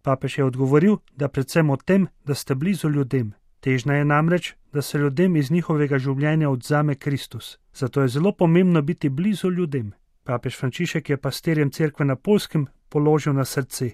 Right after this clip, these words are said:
da morajo biti blizu duhovnikom. Ko je spregovoril o mladih, je dejal,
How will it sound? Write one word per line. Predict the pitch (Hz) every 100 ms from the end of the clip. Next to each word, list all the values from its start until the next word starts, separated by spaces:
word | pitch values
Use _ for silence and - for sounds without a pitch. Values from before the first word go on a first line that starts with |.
| -
da | 131
morajo | 135 147 143
biti | 139 - 135
blizu | 160 202 196 170
duhovnikom. | 151 - 170 135 113 - 110 - _
Ko | -
je | 131
spregovoril | 120 - 139 131 139 180 190
o | 151
mladih, | 139 135 135 135 147 139
je |
dejal, | 127 131 147 175